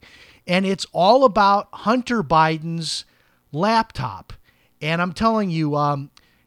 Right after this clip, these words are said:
this is about to get really nasty. And I can tell you that I'm not somebody that's on the air every day. I'm not, you know, right out there on the cutting edge in the middle of this fight. But I can already tell you,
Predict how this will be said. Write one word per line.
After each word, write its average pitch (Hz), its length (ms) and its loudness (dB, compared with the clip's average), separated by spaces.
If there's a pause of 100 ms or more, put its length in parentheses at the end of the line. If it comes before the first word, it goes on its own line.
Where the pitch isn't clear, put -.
(180)
this 202 440 -2 (160)
is 180 180 -2
about 180 320 2
to 226 80 -2
get 190 220 -4
really 175 320 -2
nasty. 156 400 -4
And 139 200 -8
I 180 120 0
can 208 160 -4
tell 233 200 2
you 214 180 0
that 175 200 0 (400)
I'm 233 260 0
not 254 240 -2
somebody 175 520 0
that's 151 240 -4
on 160 160 -2
the 147 200 -4
air 151 200 0
every 139 240 -4
day. 135 460 -4 (380)
I'm 180 280 -2
not, 185 340 -2
you 160 120 -8
know, 151 200 -4 (160)
right 165 400 -2
out 156 240 0
there 156 140 -2
on 156 100 -2
the 139 80 -4
cutting 151 380 -2
edge 143 440 -6 (300)
in 160 140 -4
the 156 80 -2
middle 170 340 2
of 139 160 -2
this 139 220 -4
fight. 151 280 0
But 151 120 -6
I 165 100 -2
can 196 160 -2
already 262 260 -2
tell 190 300 0
you, 151 340 -2